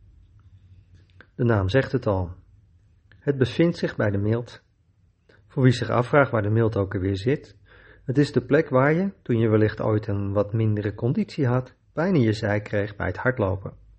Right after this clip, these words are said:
Juist, daar. Daar ergens in je linkerzij. Steken in de zij. Dat is waar de milt zich bevindt. De belangrijkste functie van ons mildchakra is het reguleren van de doorstroming van energie,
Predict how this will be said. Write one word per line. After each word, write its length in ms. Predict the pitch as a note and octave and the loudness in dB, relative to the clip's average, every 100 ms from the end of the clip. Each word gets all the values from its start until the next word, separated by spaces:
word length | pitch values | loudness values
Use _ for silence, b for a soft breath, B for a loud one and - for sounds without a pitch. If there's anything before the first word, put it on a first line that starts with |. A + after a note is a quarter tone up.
| _ | _
Juist, 580 | - A#2+ G2+ - - _ _ _ | -2 -2 -2 -8 -20 _ _ _
daar. 380 | - F2+ F#2 B2+ - - _ _ _ _ _ _ _ _ b b b b | -10 -4 -4 -6 -16 -20 _ _ _ _ _ _ _ _ b b b b
Daar 220 | A#2+ A2 | -2 0
ergens 380 | - B2+ - A2+ | 2 0 0 -8
in 120 | G#2+ | -6
je 100 | G2 | -2
linkerzij. 800 | G2 A2 G#2+ F2 - F#2 G2+ G#2+ _ _ _ | -2 -2 -2 -4 -4 -4 -6 -10 _ _ _
Steken 540 | - - C#3 C3+ C3 G#2 | -20 -6 0 0 0 -4
in 120 | G2 | -4
de 80 | F#2+ | -4
zij. 380 | G2 G2 G2+ - _ | -4 -4 -8 -14 _
Dat 180 | - - | -6 -4
is 260 | C#3 - - | -6 -8 -6
waar 160 | G#2 | -4
de 80 | G2 | -2
milt 320 | G2 G#2 G#2 | -2 -2 -4
zich 200 | - B2 | -8 -8
bevindt. 560 | - B2+ E3 A#2 - - _ _ _ _ _ _ _ _ _ _ _ _ _ _ _ _ B B B B - | -6 0 0 0 -4 -20 _ _ _ _ _ _ _ _ _ _ _ _ _ _ _ _ B B B B -4
De 100 | C#3 | 2
belangrijkste 560 | D3+ F#3+ F3 D#3 - | 4 4 2 0 -4
functie 640 | B2 G3 F#3 - G#2 D3+ - | -2 -2 -2 -6 -8 -10 -14
van 220 | - C3+ | -8 -2
ons 180 | B2 A2 | 0 0
mildchakra 840 | B2 C#3+ C3 - G2 - G#2+ D#3+ - b b b b | 2 2 0 -4 -4 -4 -4 -4 -8 b b b b
is 140 | - D#3+ | -4 0
het 140 | B2+ | 2
reguleren 840 | A2+ A#2+ G#2+ - G#2 A#2+ D3 D3 C#3+ | 4 4 2 0 0 2 2 2 -2
van 180 | - G2+ | -4 -4
de 180 | G2 | -2
doorstroming 840 | G2 A#2+ C3+ - - B2 A#2 A#2+ B2 | 2 2 2 0 -2 0 0 -2 -4
van 180 | - A#2 | -6 -4
energie, 600 | G2+ G2 F#2+ A2 C3 | -2 -2 -4 -4 -4